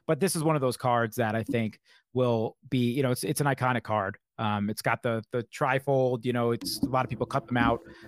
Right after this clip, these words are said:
way back in the day. Um, you know, uh, Doctor J is on it as well. And so it's, it's, and it's considered a rookie for Magic and Bird. So this is just one of the really, really iconic basketball cards of all time.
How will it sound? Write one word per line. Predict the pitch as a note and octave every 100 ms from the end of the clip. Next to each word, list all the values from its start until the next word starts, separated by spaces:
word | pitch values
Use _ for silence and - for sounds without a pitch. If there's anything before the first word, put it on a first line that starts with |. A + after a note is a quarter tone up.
| -
way | C3
back | C3 B2+ C3
in |
the | A#2+
day. | A#2 A#2+ A#2 A2+ - - -
Um, | A#2 G#2+ G#2 G2 G2+ -
you | B2
know, | B2 G2+ - - G2
uh, | B2+ G#2+ G#2 G2+ - - - - - - - -
Doctor | C#3 C#3
J | C3 C3+ C3
is |
on | B2+ B2+
it | A#2
as | G2+
well. | G#2 A#2+ A#2+ A#2 - - -
And | B2+ B2+ B2
so | - D3 C3+
it's, | C3 D#3 C#3 -
it's, | F3 D3 -
and | D#3+
it's | B2+
considered | - B2+ C3 A#2+
a |
rookie | A#2 A#2+ A#2
for | A#2
Magic | A2+ A2 A2
and | G#2+
Bird. | G#2+ G#2+
So | E3
this | F3
is |
just | D3 C#3
one | B2
of |
the | A2
really, | G#2+ B2+ A#2+
really | A#2 A#2
iconic | A2 - A#2 A#2
basketball | - A2+ - A#2+
cards | A2+ A#2 A2+
of | A2
all | G#2
time. | - C#3+ C#3 C3